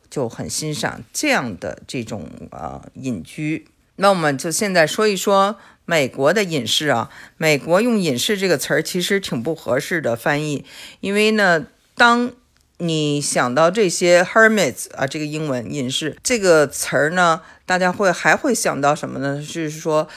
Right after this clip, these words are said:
会想到 loners，孤独的人，还会想到 weirdos，就是很怪的人。比如说有一个人，他是这个住，住在一个森林里头，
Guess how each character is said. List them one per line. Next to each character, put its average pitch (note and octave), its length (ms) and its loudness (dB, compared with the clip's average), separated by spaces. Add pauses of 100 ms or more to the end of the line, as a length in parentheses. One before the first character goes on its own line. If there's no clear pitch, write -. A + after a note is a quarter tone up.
(140)
会 F#3 100 -4
想 D3+ 240 -4
到 C3+ 140 -4
loners， G3+ 840 -2
孤 A3 180 -4
独 C#3 220 -8
的 D3 120 2
人， A2+ 320 -4 (400)
还 - 160 0
会 F#3+ 80 4
想 E3 240 -2
到 B2 120 0
weirdos， F#3 920 0
就 F#3+ 200 -6
是 F3 440 -2
很 C#3+ 280 -4
怪 G3+ 340 4
的 A#2+ 100 -6
人。 F2+ 400 -8
比 - 120 -8
如 D3 120 0
说 D#3+ 380 0 (320)
有 D3+ 140 -2
一 D#3 80 -2
个 E3+ 160 2
人， C3+ 400 -4
他 E3 260 -2
是 D#3 460 -6 (340)
这 D3+ 220 -4
个 A#2 360 0
住， E3 240 -8 (120)
住 F3+ 120 -6
在 E3 160 2
一 D3 60 0
个 D3+ 140 0
森 F3 260 -4
林 D#3+ 160 -2
里 D3 100 -4
头， A#2 300 -6